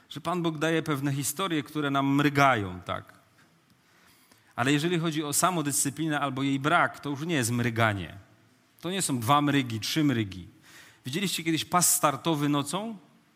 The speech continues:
To tych historii w Biblii, które mają nas prowadzić, jak ten pas startowy, jest cała masa.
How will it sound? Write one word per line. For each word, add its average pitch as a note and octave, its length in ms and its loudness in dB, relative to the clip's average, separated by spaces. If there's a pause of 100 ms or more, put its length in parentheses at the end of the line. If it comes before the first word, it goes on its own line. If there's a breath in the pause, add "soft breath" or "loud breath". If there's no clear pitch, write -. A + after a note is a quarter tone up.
(600 loud breath)
To D#3 100 -4
tych F3 160 0
historii G3+ 580 2
w C#3 80 -2
Biblii, D#3 800 0 (400 loud breath)
które D#3 600 4 (160)
mają E3 340 4
nas D#3+ 200 4
prowadzić, E3+ 680 2
jak D3 140 4
ten D3+ 180 2
pas F3 260 4
startowy, D3+ 500 2
jest D3 240 4
cała F3 240 4
masa. C#3 420 0